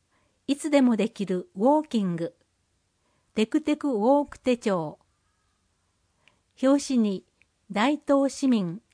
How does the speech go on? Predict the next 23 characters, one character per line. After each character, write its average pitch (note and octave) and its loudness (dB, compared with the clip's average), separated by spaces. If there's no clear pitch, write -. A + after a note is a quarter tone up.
歩 A3 2
い C#4 2
て - -4
健 C#4 -2
康 C4 0
に A#3+ 2
な A3 2
る F3+ -8
と A3+ 0
書 A3+ 0
か B3 0
れ G3 -2
た F#3 -6
手 G#3+ -2
帳 D4 2
を D4 -4
配 A#3+ 0
布 A3+ -2
し - -12
て G#3+ 0
い F#3 0
ま F3 -4
す。 - -16